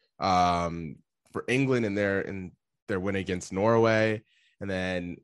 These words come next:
even watching the highlights today for, for Spain and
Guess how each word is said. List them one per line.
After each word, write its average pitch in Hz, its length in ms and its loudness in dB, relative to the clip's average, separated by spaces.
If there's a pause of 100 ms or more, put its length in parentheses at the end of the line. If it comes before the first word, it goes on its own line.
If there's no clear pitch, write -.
(100)
even 127 240 2
watching 107 240 0
the 92 60 0
highlights 104 340 0
today 117 460 0
for, 90 420 -4
for 87 240 -6
Spain 113 500 0
and 95 220 -4